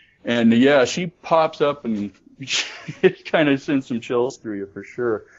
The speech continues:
And I do think it's a good, uh, movie for a couple. If you're, if you got a wife that loves those sappy kinda teenage vampire movies, there's enough of that to kinda, you know, the, the female element of it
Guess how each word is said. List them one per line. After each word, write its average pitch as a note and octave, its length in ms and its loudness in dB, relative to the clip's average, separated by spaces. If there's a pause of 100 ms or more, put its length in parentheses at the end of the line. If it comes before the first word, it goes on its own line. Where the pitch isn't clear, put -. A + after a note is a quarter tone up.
(340)
And B2 120 2
I B2+ 80 4
do D#3+ 240 2
think D3 160 4
it's C3 120 0
a A#2 80 2
good, C3 360 -4 (100)
uh, A2 200 4
movie B2+ 280 2
for A#2+ 200 -2
a A2 80 -4
couple. C#3 460 0
If A#2+ 120 -4
you're, C3 180 0
if A2 200 -6
you B2+ 80 2
got C#3+ 220 4
a C3+ 80 4
wife C3+ 420 2
that G2 160 -4 (120)
loves C3 280 2
those C3+ 320 0 (300)
sappy D3 840 0 (580)
kinda C3 280 0
teenage C#3 480 6
vampire B2+ 500 2
movies, A2 420 2 (320)
there's C#3 220 4
enough E3+ 320 4
of C3 120 4
that C#3 240 4
to B2 80 -6
kinda, A2+ 360 -6 (180)
you - 260 -4
know, G#2+ 160 -2
the, G#2 280 0
the A2 120 -2
female A#2 600 0
element A#2 400 0
of G#2 140 -2
it G2+ 160 -2